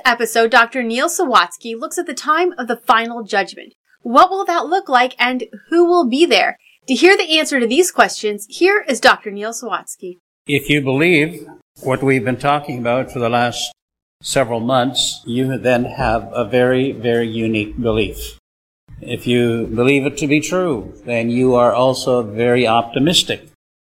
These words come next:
Speaker 2: because what we look at when it comes to end times is the most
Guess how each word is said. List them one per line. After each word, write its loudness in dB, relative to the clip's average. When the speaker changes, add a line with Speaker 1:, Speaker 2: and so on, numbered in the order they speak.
Speaker 2:
because 0
what 0
we 0
look 0
at 0
when 2
it 0
comes -2
to -4
end -2
times -2
is 0
the 0
most 0